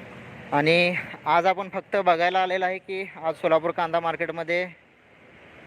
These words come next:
आवकची परिस्थिती काय आहे. तर, अ, गाड्या तर चालू आहेत, गाड्या भरपूर येत आहेत, शंभर सव्वाशेपर्यंत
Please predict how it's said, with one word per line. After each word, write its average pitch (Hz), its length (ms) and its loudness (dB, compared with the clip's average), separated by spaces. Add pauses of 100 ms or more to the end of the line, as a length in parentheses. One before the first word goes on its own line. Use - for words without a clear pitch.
(720)
आवकची 160 400 4
परिस्थिती 190 480 -2
काय 165 300 2
आहे. 156 200 -4
तर, 160 560 -2
अ, 156 40 2
गाड्या 151 360 2
तर 175 180 -10
चालू 175 280 -2
आहेत, 180 200 0 (2500)
गाड्या 156 280 6
भरपूर 165 320 -4
येत 165 280 -4
आहेत, 160 220 -2 (1300)
शंभर 156 320 2
सव्वाशेपर्यंत 160 760 -2